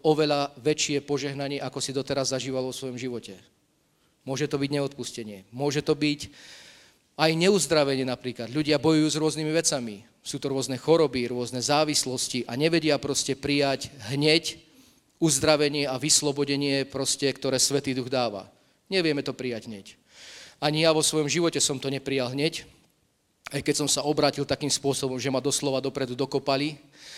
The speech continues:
Ale jedno som vedel, že keď som tam už prišiel a vydal som svoj život Bohu a prosil som ho, aby sa stal pánom môjho života, že sa ma Boh proste nejakým spôsobom dotkol. Aj keď veci,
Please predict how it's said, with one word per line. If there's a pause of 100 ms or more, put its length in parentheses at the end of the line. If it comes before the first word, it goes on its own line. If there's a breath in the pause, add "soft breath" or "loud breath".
(240 loud breath)
Ale
jedno
som
vedel, (160)
že
keď
som
tam
už
prišiel
a
vydal
som
svoj
život
Bohu (560 soft breath)
a
prosil
som
ho,
aby
sa
stal
pánom
môjho
života, (400 loud breath)
že
sa
ma
Boh
proste
nejakým
spôsobom
dotkol. (720 soft breath)
Aj
keď
veci,